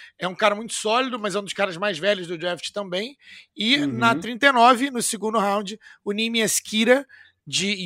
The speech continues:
Speaker 1: Utah State, que é um center de Utah State. Gosto dos dois, gosto do, do Nimi Esquira e do Davion Mitchell, mas acho também, eu tinha o Mitchell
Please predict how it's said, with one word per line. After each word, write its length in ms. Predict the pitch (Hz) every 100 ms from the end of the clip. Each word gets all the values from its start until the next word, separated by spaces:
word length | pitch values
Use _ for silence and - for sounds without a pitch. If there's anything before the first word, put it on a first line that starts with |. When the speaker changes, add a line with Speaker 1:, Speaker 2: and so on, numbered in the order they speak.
| 208
Speaker 1:
Utah 240 | 214 208
State, 400 | - - 208 208
que 60 | 208
é 40 |
um 60 | 196
center 500 | - 196 220 226 220
de 140 | 190
Utah 380 | 196 196 196 196
State. 480 | - - 202 226 - - _
Gosto 380 | 170 247 269 214
dos 180 | 202 165
dois, 380 | 185 240 285 185
gosto 320 | 202 190 185
do, 120 | 190
do 140 | 160
Nimi 220 | 180 185 180
Esquira 320 | - 190 180
e 160 | 185
do 100 | 175
Davion 320 | 170 175 170 175
Mitchell, 340 | 208 - 254 - - _
mas 420 | 196 208 233 202
acho 320 | 196 208 202
também, 440 | 208 214 180 185 208
eu 100 | 185
tinha 240 | - 262
o 40 | 240
Mitchell 400 | 226 - 247